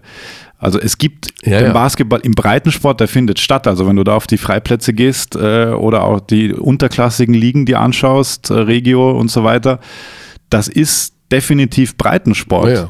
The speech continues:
Speaker 2: absolut, ja klar,
Speaker 1: Aber
Speaker 2: logisch.
Speaker 1: es, äh, es gibt dann halt keine,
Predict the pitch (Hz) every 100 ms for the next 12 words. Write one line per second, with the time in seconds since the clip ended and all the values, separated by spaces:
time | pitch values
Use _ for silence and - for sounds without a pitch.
0 | - - - 95 110 113 - 101 110 117
1 | 113 - - - - 101 110 107 107 -
2 | 110 - 143 - 131 117 123 113 - -
3 | - 117 123 123 120 117